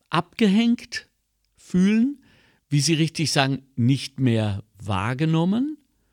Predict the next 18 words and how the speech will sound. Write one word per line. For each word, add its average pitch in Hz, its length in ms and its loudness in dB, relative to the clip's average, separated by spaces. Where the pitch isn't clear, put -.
und 160 320 0
in 156 260 0
ihrer 143 320 2
Leistung 117 720 -2
für - 240 -2
die 151 120 -4
Gemeinschaft, 135 680 -2
die 170 120 0
sie 151 180 -2
ja 151 100 0
möglicherweise 147 720 -2
in 160 220 -2
ihrer 143 260 -2
Selbstanalyse 135 960 -4
durchaus 123 520 -4
sehen, 131 580 -2
nicht 175 400 2
belohnt 185 600 4